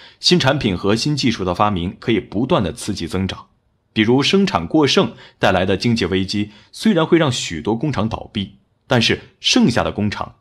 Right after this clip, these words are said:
又会扩大生产，雇佣新的工人，产生新的需求。所以，危机可能还会来，但是资本主义短期内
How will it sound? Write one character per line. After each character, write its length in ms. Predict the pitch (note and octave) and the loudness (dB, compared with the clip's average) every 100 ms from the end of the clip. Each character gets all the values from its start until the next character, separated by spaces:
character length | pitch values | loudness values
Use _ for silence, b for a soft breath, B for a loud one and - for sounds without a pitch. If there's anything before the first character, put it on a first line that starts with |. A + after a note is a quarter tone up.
| - | 2
又 140 | D#3 | 2
会 100 | - | 2
扩 180 | F2+ G#2+ | -2 -2
大 140 | F2+ | -2
生 240 | E2 G2+ G2+ | -4 -4 -4
产， 280 | - - b b | -4 -8 b b
雇 160 | - A#2 | 2 4
佣 140 | A2+ | 4
新 180 | A#2 D3 | 2 0
的 80 | A#2+ | 0
工 220 | A#2+ C3+ | 0 0
人， 220 | A#2+ - _ - | -2 -10 _ -6
产 220 | - F2+ | -2 0
生 260 | F2 A2+ A2+ | 2 0 -2
新 240 | - - G2 | -10 -2 -2
的 100 | E2 | -2
需 220 | - F#2 | -8 -8
求。 300 | E2+ - - _ _ _ _ _ | -8 -12 -18 _ _ _ _ _
所 160 | A#2+ | 0
以， 260 | A#2 F#2 D2+ B B B B | 2 0 -6 B B B B
危 160 | G#3 A3 | 2 4
机 160 | A3+ | 2
可 140 | A3+ G#2 | 2 2
能 120 | G#2+ | 2
还 160 | G2 | 2
会 140 | A2+ A2+ | 2 0
来， 360 | F2+ F2 - _ _ | 0 -2 -6 _ _
但 140 | - B2 | -2 0
是 100 | A#2 | 0
资 220 | - F#3+ | 2 2
本 160 | C#3 B2 | 2 0
主 160 | F2 | -2
义 240 | E2 F2+ - _ | -6 -8 -12 _
短 260 | G2+ E2 | -2 -2
期 200 | E2+ D3 | -4 -2
内 120 | D3 | -2